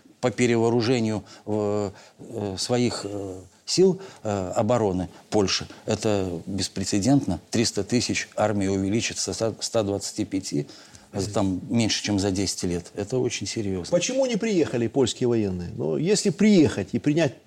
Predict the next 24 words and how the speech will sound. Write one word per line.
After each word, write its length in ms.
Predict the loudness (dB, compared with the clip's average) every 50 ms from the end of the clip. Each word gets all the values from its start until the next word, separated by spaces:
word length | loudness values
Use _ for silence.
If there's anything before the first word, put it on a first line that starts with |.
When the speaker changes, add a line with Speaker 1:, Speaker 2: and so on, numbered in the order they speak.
| _ 0
Speaker 2:
пре-, 200 | 2 2 2 2
предложение 680 | 2 2 4 4 6 4 4 6 4 4 4 4 4 2
нашего 300 | 2 2 0 2 0 0
президента 540 | 2 2 2 2 4 4 4 2 2 2 2
и 40 | 2
Беларусь, 500 | 4 6 6 6 4 4 0 -4 -10 _ -20 -20 -16 _
то 80 | -2 0
надо 220 | 2 4 2 2
признать, 420 | 4 4 4 4 6 6 6 6 4
что 160 | 4 4 6
Беларусь 400 | 6 8 8 8 6 4 2 2
никому 300 | 0 2 2 2 2 4
не 60 | 2
угрожает. 460 | 4 4 2 2 2 0 -2 -2 -2
Они 140 | 0 0 0
ж 100 | 0 0
приехали 400 | 0 2 2 2 2 2 2 2
и 60 | 2
спросят 440 | 0 0 2 4 4 4 4 2 -2
потом, 300 | -2 -4 -2 -2 -4 -2
приезжают 460 | 0 2 2 4 4 4 4 4 2 0 -6 -18 -16 -6 0
в 60 | 2
Варшаву 420 | 2 4 4 4 4 6 6 6
назад, 400 | 6 4 4 4 4 4 2 0